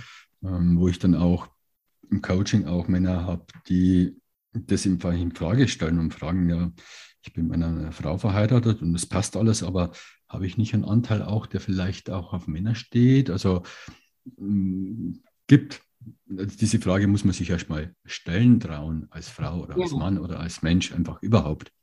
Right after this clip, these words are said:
Speaker 1: Wie, wie bin ich denn gepolt? Ähm,
Speaker 2: Ja.
Speaker 1: ich glaub, dass die meisten Menschen sich diese Fra-, Frage gar nicht stellen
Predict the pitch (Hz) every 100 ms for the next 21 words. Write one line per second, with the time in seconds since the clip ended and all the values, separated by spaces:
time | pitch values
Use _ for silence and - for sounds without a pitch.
0 | _ _ _ _ - 90 85 90 90 92
1 | 85 - - 92 90 92 92 87 87 _
2 | _ _ _ _ _ _ _ - 110 104
3 | 110 92 87 - 92 85 - _ _ _
4 | _ _ _ _ _ _ _ - 87 85
5 | 85 190 151 143 - - 90 87 - 87
6 | - 85 85 - 85 85 90 - 87 87
7 | 85 - 78 82 82 95 78 95 78 76
8 | - - 76 73 78 87